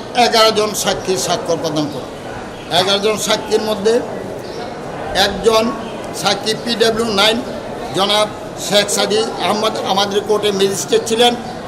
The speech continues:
উনি ওয়ান সিক্সটি ফোরে করেছেন। এই আসামি স্বে-, স্বেচ্ছায় এই ম্যাজিস্ট্রেটের নিকট স্বীকারোক্তি প্রদান করে এবং সেই যে হত্যাকাণ্ডের ঘটনা,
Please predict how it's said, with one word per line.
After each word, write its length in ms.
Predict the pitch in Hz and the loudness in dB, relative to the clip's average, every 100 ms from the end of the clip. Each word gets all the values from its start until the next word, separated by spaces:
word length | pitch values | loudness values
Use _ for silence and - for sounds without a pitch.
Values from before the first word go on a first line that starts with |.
| - | -2
উনি 220 | 196 220 | 0 2
ওয়ান 260 | 208 202 208 | 2 4 2
সিক্সটি 360 | 208 214 - 220 | 0 -4 -2 0
ফোরে 280 | 196 208 202 | 2 2 0
করেছেন। 500 | 202 196 202 220 226 - - - | 0 0 2 2 0 -2 -8 -6
এই 160 | 180 214 | 2 4
আসামি 420 | 202 202 208 220 | 4 2 -2 -2
স্বে-, 440 | - 233 226 - 185 | -2 -4 -4 -4 -2
স্বেচ্ছায় 540 | - 233 - 208 143 - - - - - - - - - - | 2 2 2 0 0 -2 -8 -8 -8 -8 -8 -8 -8 -8 0
এই 300 | 202 196 190 - - - 151 - 175 | 4 4 4 -4 -8 -8 -6 -6 -2
ম্যাজিস্ট্রেটের 560 | 190 202 - 208 208 | 0 0 0 0 0
নিকট 360 | 196 202 196 180 - - - | 0 0 2 2 0 -6 -6
স্বীকারোক্তি 500 | - 208 196 185 - 175 | -2 2 2 2 0 -2
প্রদান 260 | 175 160 151 | 0 0 -2
করে 280 | 147 - - - 202 - - - | -4 -6 -6 -6 -6 -6 -6 -2
এবং 320 | 185 208 214 | 0 2 0
সেই 460 | - 220 214 220 214 - 208 | 2 6 8 8 8 0 2
যে 60 | 196 | 2
হত্যাকাণ্ডের 680 | 190 208 214 220 214 214 | 2 0 0 2 2 0
ঘটনা, 420 | 196 208 226 233 | 0 0 0 0